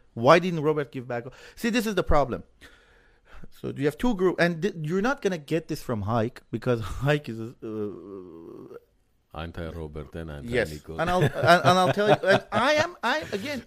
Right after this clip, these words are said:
Speaker 1: A R F has nothing to do with any of them.
Speaker 2: Yeah.
Speaker 1: So I'll, I'll tell you. There is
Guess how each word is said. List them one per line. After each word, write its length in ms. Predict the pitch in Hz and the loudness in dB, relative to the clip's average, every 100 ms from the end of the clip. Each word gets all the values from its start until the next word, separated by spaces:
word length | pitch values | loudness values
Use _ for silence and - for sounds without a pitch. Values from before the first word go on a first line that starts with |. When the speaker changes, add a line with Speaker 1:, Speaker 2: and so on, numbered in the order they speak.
| _ | _
Speaker 1:
A 160 | 196 247 | -2 0
R 140 | 262 | 2
F 160 | 262 262 | 0 0
has 160 | 185 | -2
nothing 320 | 147 190 214 196 | -2 -4 -4 -6
to 100 | 196 | -6
do 80 | |
with 160 | 190 147 | -6 -6
any 180 | 175 180 | -8 -10
of 140 | 107 | -12
them. 120 | 87 - - | -14 -20 -18
Speaker 2:
Yeah. 140 | 71 65 73 _ _ _ | -16 -16 -20 _ _ _
Speaker 1:
So 380 | - 160 151 - | -2 2 2 0
I'll, 220 | 139 147 151 | -6 -4 -4
I'll 100 | 151 | -4
tell 220 | 160 131 | -4 -6
you. 160 | 110 - _ _ _ - _ _ _ _ _ - - _ _ _ _ _ _ _ _ _ | -8 -14 _ _ _ -20 _ _ _ _ _ -20 -20 _ _ _ _ _ _ _ _ _
There 220 | 151 240 | 4 6
is 260 | 311 311 | 6 0